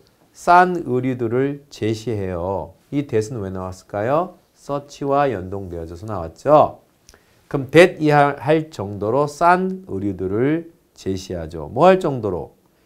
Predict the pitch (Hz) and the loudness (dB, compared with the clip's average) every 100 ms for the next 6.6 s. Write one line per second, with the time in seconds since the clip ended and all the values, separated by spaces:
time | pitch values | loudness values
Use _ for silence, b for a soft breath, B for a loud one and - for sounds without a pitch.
0 | _ _ _ _ 123 123 143 135 135 147 | _ _ _ _ -2 -2 -4 -6 -2 0
1 | 151 151 - 185 185 107 - 101 101 98 | 0 -4 2 4 6 4 -4 -10 -8 -6
2 | 98 101 101 95 95 98 - 156 165 165 | -6 -4 -4 -6 -6 -6 -4 -4 -4 -8
3 | 107 110 120 123 117 117 131 131 135 135 | -4 -2 -2 -4 -6 -4 -2 -2 -2 -2
4 | 143 139 113 104 90 85 78 80 76 - | -2 -2 -4 -4 -6 -8 -10 -14 -16 -12
5 | 98 104 101 101 113 117 123 123 123 135 | -10 -8 -10 -8 -8 -6 -10 -10 -6 -6
6 | 135 - 170 156 117 - | -8 -4 0 2 0 -4